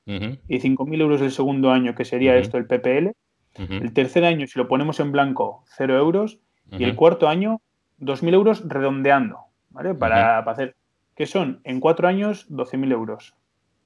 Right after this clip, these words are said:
Speaker 2: Eh, no voy a hacer mi cálculo de, de
Speaker 1: Ujú.
Speaker 2: bici
Speaker 1: Cua-,
Speaker 2: porque, <laughs> porque
Speaker 1: tres,
Speaker 2: creo que
Speaker 1: tres, tres mil, tres, claro, tres mil al año.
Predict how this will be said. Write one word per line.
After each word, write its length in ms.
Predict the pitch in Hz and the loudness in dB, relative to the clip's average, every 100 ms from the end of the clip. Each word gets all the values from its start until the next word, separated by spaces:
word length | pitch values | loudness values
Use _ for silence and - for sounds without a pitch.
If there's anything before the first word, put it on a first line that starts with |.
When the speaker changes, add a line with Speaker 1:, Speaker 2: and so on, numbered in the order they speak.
| _ _ _ _ _ _ _ - | _ _ _ _ _ _ _ -6
Speaker 2:
Eh, 460 | 127 127 127 123 127 | -4 0 0 0 0
no 120 | 143 | 2
voy 80 | 151 | 2
a 40 | |
hacer 240 | - 147 135 | 2 0 0
mi 160 | 139 | 0
cálculo 420 | 139 139 143 139 | 2 2 4 4
de, 320 | 143 143 135 143 - 143 | 6 6 6 4 2 -2
de 200 | 143 143 | 2 4
Speaker 1:
Ujú. 40 | |
Speaker 2:
bici 320 | 156 185 247 233 | 6 6 6 6
Speaker 1:
Cua-, 60 | |
Speaker 2:
porque, 500 | 156 143 - 170 156 | 6 4 2 0 2
<laughs> 60 | 170 | 2
porque 260 | - 139 139 | 0 0 2
Speaker 1:
tres, 200 | 170 170 | 6 6
Speaker 2:
creo 160 | 190 | 6
que 200 | 185 151 | 2 -2
Speaker 1:
tres, 360 | 147 131 127 - | 2 2 0 -4
tres 300 | - 127 117 | -2 0 0
mil, 240 | 139 151 131 | 0 -2 0
tres, 320 | 131 131 127 | 0 0 -2
claro, 420 | - 73 82 147 | -4 -4 -2 -4
tres 240 | 95 104 135 | -2 0 2
mil 160 | 139 | 2
al 100 | 107 | 2
año. 320 | 90 85 76 | -2 -6 -10